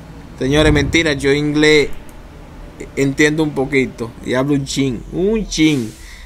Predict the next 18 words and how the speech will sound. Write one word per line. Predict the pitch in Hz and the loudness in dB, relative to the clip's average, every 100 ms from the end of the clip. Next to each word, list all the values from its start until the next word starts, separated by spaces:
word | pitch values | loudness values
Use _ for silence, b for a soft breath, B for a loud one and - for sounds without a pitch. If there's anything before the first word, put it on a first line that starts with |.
| B B B - | B B B 0
En | 135 147 | 4 6
el | 156 147 | 4 4
caso | 160 156 190 | 2 2 0
suyo, | 196 233 226 214 208 - | 0 2 2 4 2 -2
si | 151 156 | -4 -2
usted | 143 151 | 2 2
no | 160 190 | 4 2
sabe | 254 233 247 | 4 4 6
otro | 233 226 | 4 6
idioma, | 185 165 196 220 | 6 6 4 2
no | 185 156 | 2 2
se | 190 | 0
ponga | 180 202 240 | 2 2 4
a | 226 | 2
inventar, | 196 160 135 180 262 - | 2 0 0 -2 0 -2
ponga | - 143 175 | 0 0 0
español | 214 180 185 | 0 2 2
solamente. | 180 165 143 180 190 160 | 2 0 2 2 2 -2